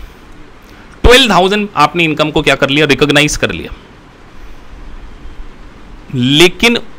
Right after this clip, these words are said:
एक country का जो tax code है ना, ये टू थाउजेंड ट्वेंटी की बात थी, ये बिल्कुल इसको color अलग कर देते हैं ताकि आपको ध्यान रहे कि सर कोई टू थाउजेंड ट्वेंटी की बात थी।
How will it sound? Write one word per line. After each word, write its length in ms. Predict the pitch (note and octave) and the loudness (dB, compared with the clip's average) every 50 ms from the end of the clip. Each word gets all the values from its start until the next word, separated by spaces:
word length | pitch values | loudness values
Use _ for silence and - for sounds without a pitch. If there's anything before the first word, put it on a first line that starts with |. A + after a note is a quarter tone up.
| - - D3 | -8 -2 -2
एक 180 | E3 E3 - | -2 -2 0
country 380 | - D3+ B2+ C3+ B2+ - E3+ F3+ | 0 0 0 0 0 0 0 0
का 120 | - F#3+ | 2 0
जो 140 | F3 D#3+ F3+ | 0 2 0
tax 420 | E3+ - - - E3+ E3+ - - - | -2 -2 0 0 0 0 0 -6 -2
code 240 | - E3 E3+ E3+ C#3+ | 2 4 4 6 4
है 60 | B2+ | 4
ना, 180 | B2 C3+ B2+ - - - - - - - - - - - - - - - - - - - - - - - - - - - - - - - - - - - - - - - - - - - - - - - - - - - - - - - - - - - - - - - - - - - B2+ | 2 2 -2 -4 -8 -16 -18 -18 -18 -20 -20 -20 -20 -20 -20 -20 -20 -20 -20 -20 -20 -20 -20 -20 -20 -20 -20 -20 -20 -20 -20 -20 -20 -20 -20 -20 -20 -18 -16 -16 -16 -16 -16 -18 -20 -20 -20 -20 -20 -20 -20 -20 -20 -20 -20 -20 -20 -20 -20 -20 -20 -20 -20 -20 -20 -20 -20 -20 -14 -4 0
ये 100 | D3 E3 D#3+ - - | 0 0 0 0 0
टू 120 | - G3+ G3 | 0 2 4
थाउजेंड 380 | - D#3+ C#3 D3 D#3 E3 E3 | 4 4 4 4 2 0 2
ट्वेंटी 300 | - D3+ C3 C3 - D3+ | 4 2 2 4 2 0
की 100 | D#3 D#3+ | 0 2
बात 160 | C#3 B2+ C3 - | 2 2 0 0
थी, 320 | - - - E3 C#3 - - - - - - - | -2 -10 -10 -10 -10 -10 -14 -12 -12 -12 -10 -6
ये 100 | A#2+ C3+ | -4 -4
बिल्कुल 360 | B2+ B2+ D3 D3+ D#3 E3 F3 D#3 | 0 2 2 2 2 2 0 0
इसको 200 | - - E3 D3+ | 0 -2 -2 0
color 240 | - C#3 C#3+ D3 | 2 2 4 4
अलग 180 | C#3+ C#3+ C#3+ C#3 | 2 2 0 0
कर 120 | - C#3 | 0 -2
देते 240 | B2+ C3+ C#3+ - D#3+ | -2 -2 -4 -6 -4
हैं 40 | D3+ | -2
ताकि 260 | - A2+ A2+ - C3+ | -2 -2 -2 -2 -2
आपको 240 | B2+ - - - B2+ | -2 -2 -2 -4 -6
ध्यान 240 | G#2+ G#2+ G2+ G#2+ G2+ | -4 -4 -4 -4 -4
रहे 200 | F#2+ G2 B2 D3 - - - - - - - - - - | -6 -8 -8 -10 -12 -16 -20 -20 -20 -20 -20 -20 -10 -8
कि 60 | C3 | -6
सर 180 | - - C#3 C#3 | -2 0 -2 0
कोई 200 | - - C#3 C#3 | 0 -2 -2 -2
टू 240 | - - D3 D3+ | -2 0 0 0
थाउजेंड 340 | D3 - A#2 A#2 B2+ C3+ C3 | 2 2 0 0 0 -4 -2
ट्वेंटी 320 | - C3 A#2 A2+ A2+ C#3 C3+ | -2 -2 -2 -2 -2 -4 -2
की 120 | C#3 C3+ | -2 0
बात 200 | B2 G#2 A2+ - | 2 2 0 0
थी। 400 | - - - D#3+ D#3 B2+ A#2+ | -2 -4 -2 -2 -2 -2 -4